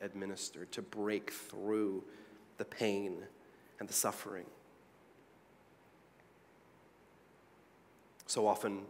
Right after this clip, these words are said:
our religious acts, our thoughts and prayers, our attending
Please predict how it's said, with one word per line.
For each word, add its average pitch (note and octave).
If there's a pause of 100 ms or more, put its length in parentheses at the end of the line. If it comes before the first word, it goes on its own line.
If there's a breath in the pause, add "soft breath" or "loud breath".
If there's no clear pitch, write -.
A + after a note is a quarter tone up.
our A#2
religious G#2+
acts, G#2
our A2+
thoughts -
and G2
prayers, G2+
our A2
attending G#2+